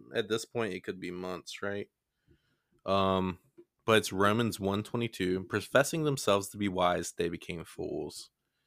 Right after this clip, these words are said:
And I take it as a, uh, a pride thing.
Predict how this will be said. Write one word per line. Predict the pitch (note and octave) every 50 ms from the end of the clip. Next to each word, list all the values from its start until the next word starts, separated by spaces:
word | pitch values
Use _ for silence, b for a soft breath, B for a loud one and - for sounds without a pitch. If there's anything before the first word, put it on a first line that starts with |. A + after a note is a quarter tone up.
| _ _ _ _ _ _ _ _ _ _ -
And | G#2 G#2 G2+ G2+ G2 G2 G2 F#2+ F#2 F#2 -
I | - G#2+ A#2+ C#3+ F#3
take | F3+ - - A2 F#2+ - E2+
it | F#2+ F2+ - -
as | - F2 F2 F2+ F2+ F2 E2+ E2+ - - -
a, | F2+ F2+ F2+ F#2 F#2
uh, | F2+ F2 F2 F2+ F2+ F2+
a | - F2+ F#2+
pride | - - G2+ F#2 F#2 G2 G2+ F#2+ -
thing. | A#2+ A#2 A2+ A#2 A#2+ A2